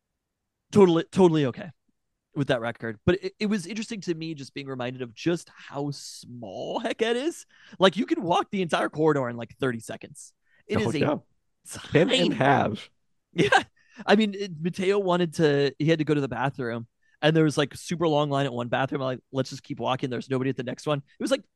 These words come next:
Speaker 1: three seconds later that we got there. We walked around literally the entire arena.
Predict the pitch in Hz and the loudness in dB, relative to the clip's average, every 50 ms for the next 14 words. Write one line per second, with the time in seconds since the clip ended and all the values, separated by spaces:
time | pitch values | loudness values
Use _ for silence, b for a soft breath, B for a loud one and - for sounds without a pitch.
0 | _ _ 156 151 165 180 165 - - 143 - 135 110 104 - - - - - - | _ _ -2 0 0 0 0 0 -2 -4 -4 -4 -10 -10 -12 -12 -12 -12 -12 -14
1 | - - _ _ _ _ _ _ _ _ _ - 156 147 143 139 135 123 - - | -18 -20 _ _ _ _ _ _ _ _ _ 2 2 4 4 0 -2 -4 -4 -4
2 | - - 214 185 185 180 190 311 370 - 196 165 156 147 147 143 131 120 123 147 | -6 -6 0 0 4 4 4 2 4 0 0 0 0 0 0 0 -2 -2 0 0
3 | 143 139 123 120 113 120 107 127 120 107 107 107 107 113 110 107 107 | 0 2 0 -2 -4 -8 -6 -6 -6 -6 -6 -6 -8 -8 -8 -8 -10